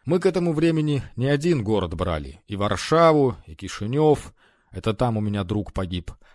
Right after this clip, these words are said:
Каждый город имеет свою специфику. Но Берлин —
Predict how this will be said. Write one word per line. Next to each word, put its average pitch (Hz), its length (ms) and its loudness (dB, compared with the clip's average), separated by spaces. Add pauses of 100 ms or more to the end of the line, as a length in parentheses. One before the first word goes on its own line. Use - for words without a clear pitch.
(140)
Каждый 147 360 0
город 143 280 2
имеет 127 300 -2
свою 113 300 -2
специфику. - 760 -4 (220)
Но 98 100 -6
Берлин — 120 560 0